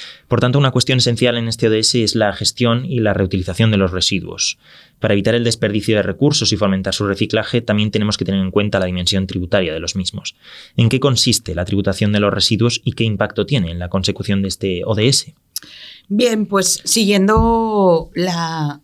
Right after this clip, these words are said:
Speaker 2: la línea de argumentación que, que nos ha mostrado Miguel, pues siempre será corregir comportamientos o incentivar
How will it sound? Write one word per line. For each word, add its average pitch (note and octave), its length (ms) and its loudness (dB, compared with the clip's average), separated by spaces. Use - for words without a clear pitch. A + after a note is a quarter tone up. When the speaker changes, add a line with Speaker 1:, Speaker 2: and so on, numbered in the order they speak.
Speaker 2:
la E3 260 0
línea G#3 720 2
de G3 80 -2
argumentación F#3+ 920 0
que, D#3+ 480 0
que F#3+ 100 2
nos D#3 180 2
ha F#3+ 80 2
mostrado F3+ 920 0
Miguel, F3+ 520 -2
pues F#3+ 140 4
siempre G3+ 280 0
será G3+ 480 2
corregir A3 600 2
comportamientos A#3+ 1080 2
o F3+ 160 2
incentivar F#3 1080 0